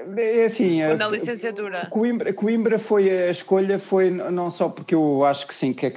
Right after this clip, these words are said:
Speaker 1: que a academia é uma, é uma das melhores academias de, do país. <laughs> Isto é um bocadinho de publicidade à minha universidade, mas, é,
Speaker 2: <laughs>
Speaker 1: para além disso, os meus pais moravam em Coimbra. Naturalmente, acho que essa
Speaker 2: Ah.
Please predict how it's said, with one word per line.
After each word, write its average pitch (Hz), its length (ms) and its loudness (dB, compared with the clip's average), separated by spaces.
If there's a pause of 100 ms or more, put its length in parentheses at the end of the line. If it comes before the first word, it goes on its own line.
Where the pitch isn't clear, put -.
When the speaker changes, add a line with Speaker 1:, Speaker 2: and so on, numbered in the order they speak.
(200)
Speaker 1:
que 147 100 -2
a 135 60 4
academia 120 640 -2
é 113 80 -2
uma, 110 340 -4 (320)
é 117 80 -10
uma 117 180 -6
das 120 200 -6
melhores 127 280 -4
academias 139 640 0
de, - 120 -14
do 135 400 -4
país. 147 580 -2 (480)
<laughs> 240 420 -6
Isto 180 200 -2
é 165 40 2
um 151 60 0
bocadinho 151 260 0
de - 60 -8
publicidade 165 640 2
à 143 80 2
minha 143 160 0
universidade, 165 840 2 (460)
mas, 151 180 2
é, 170 420 2
Speaker 2:
<laughs> 165 40 -4
Speaker 1:
para 175 120 4
além 190 220 6
disso, 165 280 2
os 120 80 -2
meus 131 180 0
pais 151 240 2
moravam 139 320 0
em 151 80 -2
Coimbra. 123 460 -2
Naturalmente, 127 640 -2
acho 135 260 0
que 147 80 0 (300)
essa 156 260 0
Speaker 2:
Ah. 120 260 -2